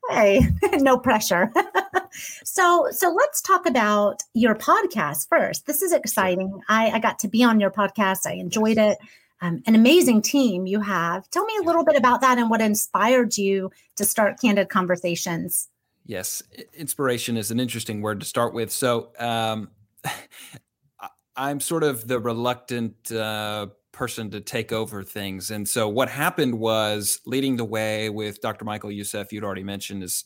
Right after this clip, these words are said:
Speaker 2: is, uh, Michael Youssef is my father. Uh, Leading the Way Ministries has, um, been part of my life for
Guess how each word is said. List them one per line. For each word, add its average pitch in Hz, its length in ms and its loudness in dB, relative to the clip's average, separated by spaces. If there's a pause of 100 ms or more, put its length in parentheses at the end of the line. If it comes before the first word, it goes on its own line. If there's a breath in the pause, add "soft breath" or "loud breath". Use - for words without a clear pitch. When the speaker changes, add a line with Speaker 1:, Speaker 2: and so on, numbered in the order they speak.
Speaker 2:
is, - 260 -12 (340 soft breath)
uh, 85 300 -10 (220)
Michael 98 260 -10
Youssef 95 300 -8
is - 100 -16
my - 140 -12
father. 143 560 0 (600 loud breath)
Uh, 104 460 0
Leading 135 240 0
the 127 80 2
Way 120 160 2
Ministries 127 760 -2
has, 95 380 -6
um, 92 320 -8 (320 soft breath)
been 113 160 -4
part 131 200 0
of 120 60 0
my 117 120 0
life 117 300 0
for 92 340 -10